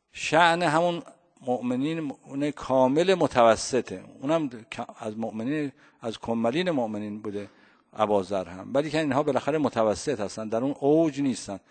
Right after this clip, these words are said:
در مرحله امامت یا کسانی که تادی تل به امام هستن، اونها جوری دیگه هستن. فرمود که من یه جوری دیگه می‌گم،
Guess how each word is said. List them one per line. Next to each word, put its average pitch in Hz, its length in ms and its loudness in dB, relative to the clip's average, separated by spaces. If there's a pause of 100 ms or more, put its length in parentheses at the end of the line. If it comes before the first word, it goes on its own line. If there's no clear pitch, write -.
(300)
در 120 180 6
مرحله 117 720 0
امامت 127 880 2 (300)
یا 123 160 0
کسانی 120 440 -6
که 110 80 -16
تادی 113 340 -4
تل 117 180 -6
به 113 260 -6
امام 113 280 -4
هستن، 156 400 -6
اونها 139 440 0 (540)
جوری 131 220 4
دیگه 98 220 -6
هستن. 101 300 -12 (580)
فرمود 147 380 6
که 180 100 -4
من 180 220 4
یه 170 100 0
جوری 147 220 0
دیگه 107 180 -4
می‌گم، 95 280 -6